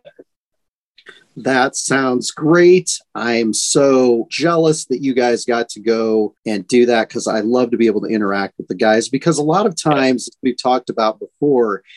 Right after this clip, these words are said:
Speaker 2: you know, as spectators sitting in the stands at Baxter Arena, sometimes the guys become, you know,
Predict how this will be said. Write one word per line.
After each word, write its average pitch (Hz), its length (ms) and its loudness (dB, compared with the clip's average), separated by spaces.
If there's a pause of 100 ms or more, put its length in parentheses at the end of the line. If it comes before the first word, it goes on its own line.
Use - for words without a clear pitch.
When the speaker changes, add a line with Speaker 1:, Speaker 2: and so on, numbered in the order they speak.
(240)
Speaker 2:
you 127 120 2
know, 120 140 2
as 113 160 0
spectators 131 760 -2
sitting 120 300 -2
in 110 160 -2
the 101 40 -4
stands 107 540 -2
at 101 100 -4
Baxter 101 600 -2
Arena, 107 420 -2
sometimes 135 580 0
the 110 80 -8
guys 113 380 0
become, 113 560 -2
you 113 80 2
know, 107 300 -4